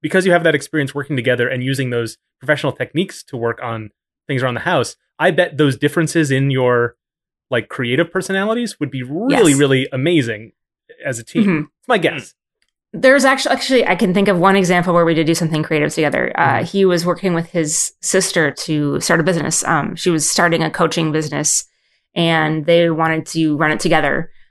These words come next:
Speaker 2: Um, and they needed help coming up with a name, and they were just, like, racking their brains about it. They couldn't figure it out. And they were just like, "Wait, no, no." And Eric said, "Ellen's good at this.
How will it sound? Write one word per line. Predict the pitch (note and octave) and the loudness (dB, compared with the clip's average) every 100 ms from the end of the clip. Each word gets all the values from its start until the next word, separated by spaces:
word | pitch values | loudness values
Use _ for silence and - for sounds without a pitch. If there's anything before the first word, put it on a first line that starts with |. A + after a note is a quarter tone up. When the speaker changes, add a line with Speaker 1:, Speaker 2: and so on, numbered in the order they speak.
| _ - | _ 0
Speaker 2:
Um, | D#3+ D3+ C#3 C3 | 2 4 2 0
and | D3+ | 0
they | D#3+ | 0
needed | D#3+ D#3+ | 0 0
help | D#3 D#3 - | 0 0 0
coming | F3 D#3+ | -2 -2
up | D3+ | -2
with | E3 | 0
a | |
name, | E3+ E3 D3+ | 2 2 2
and | D3+ | 0
they | D3+ | 0
were | D3 | 0
just, | D3 D#3 - | -2 -2 -2
like, | D3 C3+ | -2 -2
racking | D3 C3+ - D#3+ | 0 0 0 -2
their | D#3+ | 0
brains | D3+ D#3 E3 E3 | 0 2 2 0
about | D#3 C#3+ | 0 2
it. | D3 D3+ | 2 0
They | |
couldn't | - F3 E3+ | 2 2 2
figure | E3+ D#3+ D#3+ | 0 2 2
it | D3 | 2
out. | D#3 D#3 | 2 0
And | |
they | D#3 | -2
were | D3+ | -6
just | E3+ | -6
like, | E3 | -2
"Wait, | G#3 F#3 | 0 2
no, | G3 | 4
no." | F3 | 2
And | - E3+ | 0 0
Eric | E3+ F3+ | 0 2
said, | G3+ F3 - | 0 -2 2
"Ellen's | B3 C4 B3 | 4 4 4
good | G#3+ G3 | 4 2
at | |
this. | E3+ E3 E3+ | 2 2 0